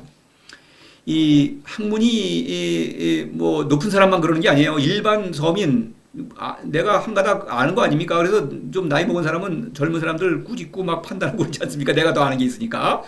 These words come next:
이런 거예요. 남을 판단하고 평가하고 비판하고 이런 걸 좋아하죠. 그거 내가 더 안다는 뜻입니다. 자, 구 장을 한번 볼까요? 지영지 부력이 취예지 불가상보. 이거 여러 번 인용했죠. 지영지는 이제 자루,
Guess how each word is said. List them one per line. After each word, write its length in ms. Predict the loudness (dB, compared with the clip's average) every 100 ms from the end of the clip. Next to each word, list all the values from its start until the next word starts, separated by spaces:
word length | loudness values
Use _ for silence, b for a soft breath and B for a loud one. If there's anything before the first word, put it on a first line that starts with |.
| B -4
이런 180 | 0
거예요. 500 | 0 0 -2 -2 -2 B B _ -20 B -4
남을 320 | -2 0 -4
판단하고 520 | -6 -2 0 0 -2
평가하고 520 | -4 -4 -2 -2 -2
비판하고 420 | -2 -2 0 0
이런 160 | 2 2
걸 100 | 2
좋아하죠. 280 | 2 2 4
그거 140 | 2
내가 260 | 2 0 2
더 80 | 0
안다는 300 | -2 -4 -4
뜻입니다. 580 | -10 -12 -14 -18 -18 -20 _ B B B B B B B
자, 220 | -4 -4 -4
구 160 | -2
장을 260 | 0 0 -2
한번 160 | -4
볼까요? 440 | -6 -8 -8 -12 -12 _ b b b b _ -16
지영지 880 | -12 -6 -4 -2 -2 -2 -2 -6
부력이 760 | -2 0 0 -2 -4 -4 -4 -8 -18 _ -16
취예지 800 | -12 -8 -4 -2 0 0 0 -4
불가상보. 680 | -4 -6 -6 -10 -10 -10 -4
이거 140 | 0
여러 160 | 2 2
번 120 | 2
인용했죠. 720 | 2 2 0 -2 2 2 0 -6
지영지는 480 | -6 -4 -2 -4
이제 100 | -6
자루, 520 | -6 -2 -2 -2 -6